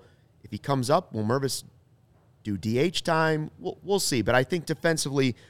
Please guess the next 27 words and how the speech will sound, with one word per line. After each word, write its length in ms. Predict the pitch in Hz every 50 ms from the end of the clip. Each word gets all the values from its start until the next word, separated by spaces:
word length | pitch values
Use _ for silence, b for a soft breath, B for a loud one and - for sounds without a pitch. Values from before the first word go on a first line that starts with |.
| b b _
they're 100 | 127 131 127
a 40 |
better 240 | 104 131 123 110 107
team. 320 | - - 151 135 113 101 -
And 120 | - 123 131
then 140 | 120 117 -
part 260 | - - 160 190 208
of 100 | 185 147
the 160 | 147 139 - -
other 200 | 120 139 143 190
reason 520 | 165 139 131 123 117 101 110 113 117 123 120 b b b b b _
that 140 | - 123 107
you 80 | 139 120
see 200 | - - 131 131
the 80 | - 127
Cubs 520 | - - 120 113 113 110 110 104 - - - _ _ _ _ _ _ _ _ _ _
focusing 640 | _ - 139 135 135 - 131 - - 139 127 123 123 - - 113
on 260 | 113 110 110 110 107
defense 600 | 98 147 160 - - 101 95 98 107 127 - -
clearly 460 | - - 147 180 185 143 120 104 110 113
is 260 | 110 120 131 123 b b b b b b _ _ _
rule 220 | - 180 226 202 143
changes. 480 | - - 104 95 92 82 82 78 -
Now, 160 | 127 120 120 120
you're 200 | 123 131 151 156
gonna 200 | 170 156 143 135
have 400 | 139 139 139 135 135 127 110